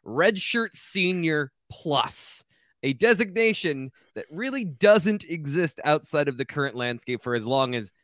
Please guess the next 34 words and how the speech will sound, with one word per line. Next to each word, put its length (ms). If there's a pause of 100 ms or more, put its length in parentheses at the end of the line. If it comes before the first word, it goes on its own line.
(140)
you 120
know, 100
the 80
covid 480
year, 300
the 60
bonus 440
year 200 (280)
exists. 500
But 180
there's 200
a 40
lot 220
of 80
modifiers 920 (320)
on 200
his, 480
his 280
years 640
in 120
time 240
at 120
Penn 200
State. 280 (260)
So 160
really 320
what 180
you're 120
saying 400
is 100
it's 160
not 200
just 280
stock 400